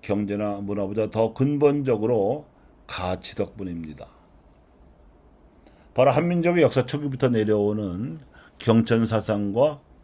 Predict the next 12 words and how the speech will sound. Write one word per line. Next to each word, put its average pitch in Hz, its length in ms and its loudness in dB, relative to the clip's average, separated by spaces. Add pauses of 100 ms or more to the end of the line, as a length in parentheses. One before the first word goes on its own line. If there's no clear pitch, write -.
(320)
여기서 127 300 4
우러나오는 131 680 2
효의 147 540 0
윤리, 131 420 0 (720)
그리고 107 220 -4
홍익 131 420 0
인간의 131 340 4
정신으로 120 480 -2
나타나는 110 720 -2 (320)
선함과 120 1000 0
의로움의 107 800 -2
가치입니다. 90 800 -10